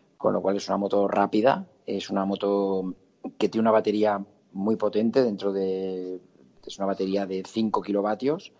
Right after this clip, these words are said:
eh, con lo cual es muy potente dentro de, dentro de las motos eléctricas. Es una moto que, que tiene un diseño, claro, ¿qué te voy a decir, no? Que casi, casi la hemos parido, eh, de entera.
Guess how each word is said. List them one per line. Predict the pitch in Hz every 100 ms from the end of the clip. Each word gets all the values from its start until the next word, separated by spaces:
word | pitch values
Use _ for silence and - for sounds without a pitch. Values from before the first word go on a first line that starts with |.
| _ _ _ _
eh, | - 104
con | -
lo | 95
cual | 92 101
es | 98
muy | 107
potente | 104 101 98 95
dentro | 92 92 92
de, | 90 92 95 92 92 _
dentro | - 101 98
de | 95
las | 92
motos | 95 92
eléctricas. | 98 107 110 117 151 - - _ _ _ -
Es | 123 95
una | 101
moto | 104 98 101
que, | 98 95 95 92 90 -
que | 107
tiene | 101 113
un | 110
diseño, | 110 - 117 113 104 -
claro, | - 113 110
¿qué | 104
te | 107 110
voy | 107
a |
decir, | 107 101 113 101
no? | 110
Que | 120
casi, | 107 120 117
casi | - -
la | - 113
hemos | 113 113
parido, | - 110 117 123 135 - - -
eh, | 110 107 104
de | 104
entera. | 104 101 120 131